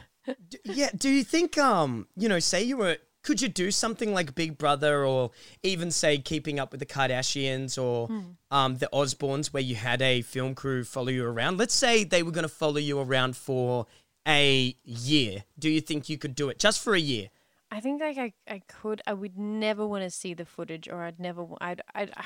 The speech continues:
Speaker 2: Yeah.
Speaker 1: hope it wouldn't be used for anything, like, just anything w-, gosh, I know it'd be, like, a bit weird, uh, you know, I don't know, like, watching yourself back can be super cringy sometimes, and I feel like that would be me <laughs> too.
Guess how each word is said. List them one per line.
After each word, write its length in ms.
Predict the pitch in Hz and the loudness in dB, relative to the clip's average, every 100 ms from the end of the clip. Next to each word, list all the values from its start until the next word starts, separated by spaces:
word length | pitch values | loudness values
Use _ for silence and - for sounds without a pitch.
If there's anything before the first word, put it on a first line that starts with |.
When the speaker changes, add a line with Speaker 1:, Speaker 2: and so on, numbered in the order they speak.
| 147 | 0
Speaker 2:
Yeah. 180 | 147 139 | 2 4
Speaker 1:
hope 240 | 214 208 | 4 2
it 80 | 202 | -4
wouldn't 240 | 190 190 190 | -6 -8 -8
be 80 | 190 | -8
used 340 | 180 170 170 | -8 -10 -12
for 160 | - 180 | -10 -10
anything, 360 | 175 170 175 | -10 -10 -10
like, 200 | 170 175 - _ _ _ _ - | -10 -12 -16 _ _ _ _ -18
just 180 | 196 190 | -12 -8
anything 360 | 196 202 208 | -6 -4 -6
w-, 180 | 175 175 - | -8 -12 -14
gosh, 360 | 196 - - | -16 -12 -14
I 80 | 220 | -12
know 180 | 220 233 | -8 -6
it'd 140 | 240 220 | -6 -6
be, 120 | 214 | -6
like, 200 | 202 165 | -6 -6
a 40 | |
bit 220 | 185 180 - | -8 -10 -12
weird, 380 | 170 175 170 - | -14 -12 -14 -14
uh, 60 | - 175 180 | -16 -18 -20
you 80 | 185 | -20
know, 80 | 190 202 | -18 -18
I 40 | 196 | -18
don't 240 | 190 190 | -18 -16
know, 120 | 190 185 - | -16 -16 -18
like, 100 | - _ _ _ _ - 208 | -20 _ _ _ _ -16 -10
watching 360 | 233 277 330 320 | -2 0 0 -2
yourself 360 | 277 269 208 | -2 -4 -4
back 280 | 202 196 202 | -2 -2 -4
can 140 | 202 | -12
be 140 | 190 180 | -12 -12
super 360 | - 185 180 180 _ - | -14 -14 -14 -16 _ -10
cringy 460 | 185 175 156 156 | -8 -6 -8 -14
sometimes, 420 | - 165 165 160 | -12 -14 -12 -12
and 80 | 165 | -10
I 60 | 165 | -12
feel 160 | - | -8
like 140 | 170 160 | -10 -8
that 180 | 165 165 | -8 -8
would 140 | 165 | -12
be 260 | 160 151 - _ _ _ _ _ _ _ _ _ | -14 -14 -16 _ _ _ _ _ _ _ _ _
me 560 | - 165 165 156 - 196 208 285 | -16 -12 -10 -10 -10 -4 4 4
<laughs> 140 | 247 | 4
too. 280 | 277 262 247 | 0 2 0